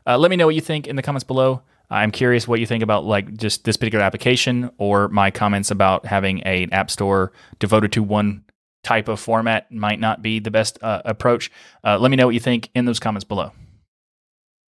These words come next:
Up next in the show is the first stable release of P A P P L or papl.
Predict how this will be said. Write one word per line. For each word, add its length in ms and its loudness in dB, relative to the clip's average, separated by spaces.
Up 80 0
next 220 2
in 40 -2
the 60 0
show 340 4
is 200 -4
the 140 -6
first 500 -2
stable 340 0
release 360 -4
of 240 -2
P 200 0
A 160 2
P 200 -6
P 180 -2
L 240 4
or 260 2
papl. 460 -2